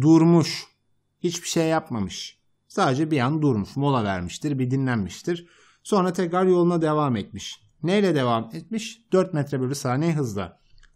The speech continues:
Yer değiştirmesi ne zaman, ne kadar? Kırk. Değil mi? Şimdi bunu konum zaman grafiğine döksek.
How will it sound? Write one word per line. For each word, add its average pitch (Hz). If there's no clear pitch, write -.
Yer 165
değiştirmesi 170
ne 170
zaman, 143
ne 160
kadar? 180
Kırk. -
Değil 233
mi? 90
Şimdi 214
bunu 240
konum 220
zaman 214
grafiğine 190
döksek. 165